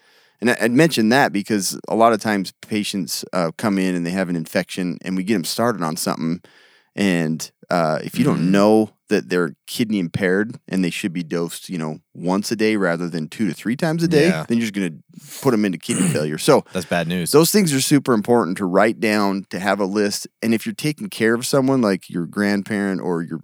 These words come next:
Speaker 1: your parents and, and they're
Speaker 2: Mm-hmm.
Speaker 1: not able to do those things on their own, like, that's even more important
Speaker 2: Yeah,
Speaker 1: to, like,
Speaker 2: for
Speaker 1: have
Speaker 2: sure.
Speaker 1: those lists written. 'Cause the medical, the medical field, um,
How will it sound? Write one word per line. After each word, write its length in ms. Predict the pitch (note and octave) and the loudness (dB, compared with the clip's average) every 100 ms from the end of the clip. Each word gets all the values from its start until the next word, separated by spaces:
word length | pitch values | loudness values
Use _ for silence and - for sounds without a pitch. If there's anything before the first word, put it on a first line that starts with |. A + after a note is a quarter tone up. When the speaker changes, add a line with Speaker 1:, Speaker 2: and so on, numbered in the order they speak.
| - | -6
Speaker 1:
your 180 | F2+ F2 | -4 -4
parents 540 | - F2+ F#2+ G2+ - | -2 2 2 0 -2
and, 200 | F#2+ E2+ | -2 -2
and 120 | F#2 | -2
they're 80 | F#2+ | 0
Speaker 2:
Mm-hmm. 80 | G2+ | 2
Speaker 1:
not 140 | F#2 | 2
able 200 | F2+ F#2+ F#2 | 2 0 -2
to 100 | F2+ | -2
do 160 | G2 | 0
those 180 | G2 G2 | 0 -2
things 260 | - F#2+ F2+ | -2 -2 0
on 120 | F2 | -2
their 160 | E2 F2 | 0 0
own, 160 | F#2 | 0
like, 160 | E2+ D2 | 0 -2
that's 260 | - - C#2+ | -2 -4 -6
even 340 | D#2+ F2 E2 | -6 -4 -2
more 180 | G#2 C3 | 0 -2
important 440 | D#2+ - - - | -2 -6 -6 -4
Speaker 2:
Yeah, 160 | E2+ E2 | -2 0
Speaker 1:
to, 60 | E2 | 0
like, 200 | D2+ - | 0 -4
Speaker 2:
for 180 | - F#2 | -8 -2
Speaker 1:
have 180 | A2 G#2+ | 2 2
Speaker 2:
sure. 60 | |
Speaker 1:
those 220 | A#2 G#2+ G#2+ | 2 0 2
lists 440 | A2 G#2+ - - - _ _ _ - | 2 2 -2 -8 -12 _ _ _ 2
written. 400 | A2 A2 G#2 G2 | 4 4 2 2
'Cause 260 | A#2 G2 - _ - _ | 2 0 -2 _ -20 _
the 60 | A#2 | 2
medical, 500 | C#3 E3+ - B2+ G#2+ - | 6 4 4 2 2 -4
the 260 | - F2 G2+ | -16 -8 0
medical 520 | A2 A#2 A2 A2 F#2+ | 2 2 0 0 0
field, 500 | E2+ - F2 E2+ D#2 | 0 -2 0 0 -2
um, 460 | - F2 E2 D#2+ | 0 0 0 -2